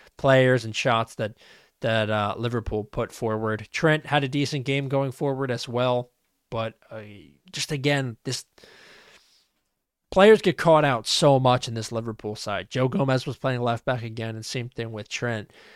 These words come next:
They are porous. They're still porous, and I don't want that to get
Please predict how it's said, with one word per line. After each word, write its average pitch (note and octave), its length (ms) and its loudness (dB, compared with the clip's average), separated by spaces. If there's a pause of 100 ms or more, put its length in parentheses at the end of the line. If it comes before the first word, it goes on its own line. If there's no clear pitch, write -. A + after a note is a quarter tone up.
(140)
They D#3 220 8
are F#3 180 10
porous. C#3+ 640 4
They're B2 180 0
still D3 500 4
porous, B2+ 580 -2
and A2 160 -8
I G#2+ 80 -6
don't B2+ 380 -4
want B2+ 400 -4 (440)
that C3 360 2
to C3+ 100 -2
get A#2 220 -6